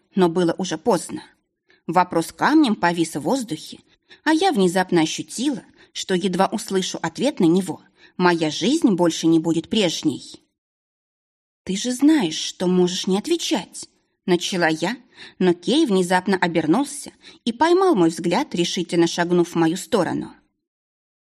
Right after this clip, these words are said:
«Хотел бы я, но не могу», практически прошептал он, оказавшись рядом с креслом, в котором я сидела.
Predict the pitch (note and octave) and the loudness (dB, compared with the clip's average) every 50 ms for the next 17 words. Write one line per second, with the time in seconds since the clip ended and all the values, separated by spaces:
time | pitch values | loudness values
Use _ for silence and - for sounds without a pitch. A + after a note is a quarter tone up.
0 | _ _ _ - - - F3 F3 F3 - - - F3+ E3 D#3+ E3 E3 D#3+ E3 - | _ _ _ -6 0 2 2 2 0 -2 -2 -2 0 0 0 2 2 2 2 0
1 | - - - - _ _ _ _ _ _ _ - F3+ F#3 F#3 F3+ F3 E3+ D#3+ E3 | -2 -6 -14 -20 _ _ _ _ _ _ _ -2 2 4 4 4 4 4 4 4
2 | E3 F3 F#3 A3 G#3+ F#3 - - - - _ _ _ _ _ _ _ _ _ _ | 4 4 4 2 0 -2 -4 -4 -8 -16 _ _ _ _ _ _ _ _ _ _
3 | _ _ - D#3+ D#3 - - - - B3 D4+ - D#4 - - F3+ - F#3 - - | _ _ -4 -4 -4 -4 -8 -6 -6 -4 -4 -4 -6 -6 -6 -6 -4 -4 -4 -4
4 | F#3 E3+ - - E3 C#3+ - - _ F3+ B3 D4+ D4+ - C#4 - - F3 E3 F3+ | -6 -6 -2 -2 -2 -2 -2 -4 _ 2 2 2 2 0 -4 -2 0 0 0 0
5 | F3 E3 - - F3+ - A3+ F3 E3+ D#3+ C#3+ - - - D#3+ F#3 B3+ C#4 - - | 0 -2 -2 -8 -10 -4 -2 -2 0 0 -2 -4 -6 -4 -2 -2 -2 -4 -6 -12
6 | - - - - _ _ _ _ - - - E3+ - - F3+ E3 D#3+ D#3 D#3+ D#3 | -14 -16 -16 -20 _ _ _ _ -8 -4 -4 -4 -2 -2 0 2 2 2 2 -2
7 | - - E3+ F3 F3 G3+ F#3+ D#3+ D3 - | -4 -4 -6 -6 -4 -4 -4 -4 -6 -8